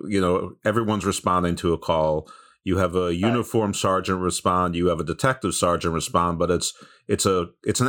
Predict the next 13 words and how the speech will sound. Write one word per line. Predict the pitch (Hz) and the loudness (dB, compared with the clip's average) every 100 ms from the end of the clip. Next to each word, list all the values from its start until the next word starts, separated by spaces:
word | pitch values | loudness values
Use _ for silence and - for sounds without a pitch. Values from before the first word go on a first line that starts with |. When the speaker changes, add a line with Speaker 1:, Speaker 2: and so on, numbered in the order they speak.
| 131 | 0
Speaker 1:
active | 127 104 - | -2 -4 -2
crime | 82 71 | -2 0
scene. | - 76 | -2 -2
It's | 76 107 | 0 0
not | 101 - 98 | 0 0 0
after | 90 92 | 0 0
the | 78 82 | -2 0
fact. | 78 85 | -2 -2
It's | - 90 | 0 0
not | - - | 0 0
clearly | 92 85 85 | 0 0 0
something | - 82 78 | 0 0 -2
for | 76 | -2